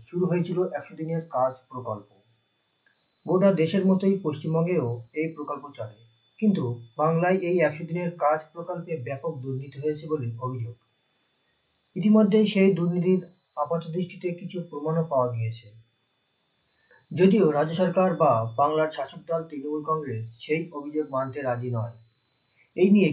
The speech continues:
কেন্দ্রীয় সরকারের সঙ্গে তাদের টালবাহানা চলছে, আর সেই টালবাহানারই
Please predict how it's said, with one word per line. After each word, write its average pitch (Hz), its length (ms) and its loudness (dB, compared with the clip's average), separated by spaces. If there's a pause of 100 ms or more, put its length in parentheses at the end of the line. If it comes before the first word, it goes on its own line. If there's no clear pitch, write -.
কেন্দ্রীয় 170 360 0
সরকারের 175 360 0
সঙ্গে 170 200 -2
তাদের 156 300 2 (580)
টালবাহানা 156 600 4
চলছে, 117 300 -6 (840)
আর 123 180 2
সেই 185 280 4
টালবাহানারই 180 680 4